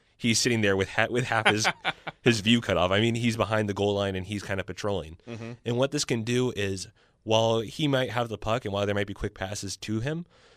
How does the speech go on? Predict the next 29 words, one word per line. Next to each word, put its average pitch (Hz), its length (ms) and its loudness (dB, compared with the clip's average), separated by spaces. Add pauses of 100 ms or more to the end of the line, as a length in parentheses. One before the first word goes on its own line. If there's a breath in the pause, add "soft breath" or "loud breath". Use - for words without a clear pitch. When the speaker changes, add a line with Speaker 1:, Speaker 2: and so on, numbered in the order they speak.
(140 soft breath)
Speaker 1:
other 123 240 4
players 117 340 2
can 98 120 -6
activate. 85 480 -6 (200)
And 110 200 0
what 110 120 0
this 113 160 -4
does 175 260 -2
is 110 180 0
it 110 100 -8
forces 131 340 -2
players 110 340 -2
to - 140 -4
watch 113 520 -2
the - 80 -12
puck, 104 380 -2
watch 104 340 -4
Johansson, 104 540 -2
and 98 340 -6 (420 soft breath)
other 113 180 2
players 107 260 2
can 110 120 -4
kind 101 140 0
of 98 60 0
sneak - 260 -4
around 95 200 -2
behind 90 320 -2
Speaker 2:
Mm-hmm. - 120 -10
Speaker 1:
them. 120 120 -12